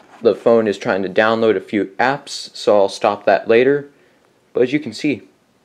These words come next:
looks pretty nice, especially off camera. I know some of the whites here on this wallpaper look washed out on camera. Blame the camera, not the phone though,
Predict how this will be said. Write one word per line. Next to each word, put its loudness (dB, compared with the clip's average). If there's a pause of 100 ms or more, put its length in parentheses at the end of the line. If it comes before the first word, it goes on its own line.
(720)
looks -4
pretty 2
nice, 0
especially 2
off 0
camera. 0
I 0
know 2
some -4
of -4
the 4
whites 2
here 2
on 2
this -6
wallpaper 2
look 2
washed 0
out 4
on -2
camera. 0 (840)
Blame 4
the 2
camera, 4
not 2
the -4
phone 2
though, 2